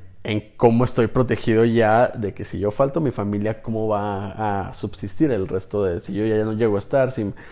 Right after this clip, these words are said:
o si en mi caso, por ejemplo, yo llego a estar en cama, pues, ¿quién va a pagar por mí? ¿Quién va a generar mis ingresos, etcétera? O sea, es ser bien conscientes, ahora sí que poner todos los, la, los panoramas y, y ahí es donde empezar y llamarlas a ustedes para,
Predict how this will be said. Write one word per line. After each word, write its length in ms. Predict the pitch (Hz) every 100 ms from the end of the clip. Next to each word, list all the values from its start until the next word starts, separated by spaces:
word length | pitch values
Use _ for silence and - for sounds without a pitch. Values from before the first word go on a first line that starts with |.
| - -
o 80 | 110
si 100 | 113
en 180 | 110
mi 120 | 110 104
caso, 260 | 123 110 117
por 120 | 113
ejemplo, 340 | 110 117 127
yo 140 | 117 110
llego 160 | 110
a 20 |
estar 180 | 110 113
en 100 | 110
cama, 300 | 107 110 120
pues, 140 | 123 -
¿quién 180 | 101
va 60 | 101
a 80 | 95
pagar 260 | 101 95
por 140 | - 95
mí? 340 | 104 117 117 110
¿Quién 200 | 98 98
va 120 | 95
a 40 |
generar 320 | 98 104 92 95
mis 180 | 98
ingresos, 420 | 95 95 101 107 101
etcétera? 540 | 90 107 127 127 151 - - -
O 20 |
sea, 140 | - 117
es 240 | 117 - - -
ser 240 | - 139 143
bien 120 | 156
conscientes, 600 | 165 156 165 160 175 160
ahora 120 | 147
sí 100 | 147
que 100 | 156
poner 380 | 151 127 117 120
todos 300 | 127 135 135 143 123 110 104 104 -
los, 180 | -
la, 380 | 107 101 104 98
los 200 | 107 113
panoramas 840 | - 120 120 123 131 170 247 - - - -
y, 140 | 110
y 260 | 101 120 120
ahí 260 | 120 131
es 140 | 139 131
donde 180 | 131 120
empezar 400 | 110 110 120 120
y 140 | 120
llamarlas 560 | 104 110 113 113 117 110
a 20 |
ustedes 260 | 101 104
para, 340 | 95 104 98